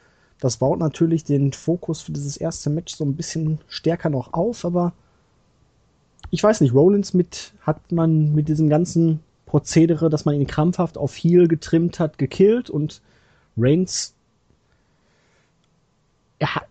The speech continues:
ich will nicht, also, er ist nicht so schlecht, wie er gemacht wird, aber er hatte auch schon diverse Promos, die nicht so <laughs> schlecht waren,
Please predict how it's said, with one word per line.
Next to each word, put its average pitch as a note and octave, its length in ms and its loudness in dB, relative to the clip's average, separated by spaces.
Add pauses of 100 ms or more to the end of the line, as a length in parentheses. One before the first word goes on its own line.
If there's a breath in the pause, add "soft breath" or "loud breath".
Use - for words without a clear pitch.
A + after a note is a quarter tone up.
ich - 160 -4
will G3 140 6
nicht, B3 160 -4 (120)
also, D#3+ 320 0 (1200)
er E3 120 0
ist - 220 -2
nicht G3 280 4
so - 160 8
schlecht, F#3 380 2
wie F#3+ 100 -2
er F#3 140 0
gemacht F3 420 -2
wird, E3+ 240 0
aber D#3 420 2 (360)
er C#3+ 120 -2
hatte F#3+ 220 0
auch F3 140 -2
schon F#3+ 260 -2
diverse F3 600 2 (420)
Promos, G3+ 440 2
die E3+ 100 -2
nicht G3 260 0
so G3 160 6
<laughs> - 0 -
schlecht - 540 -8
waren, D#3+ 420 -4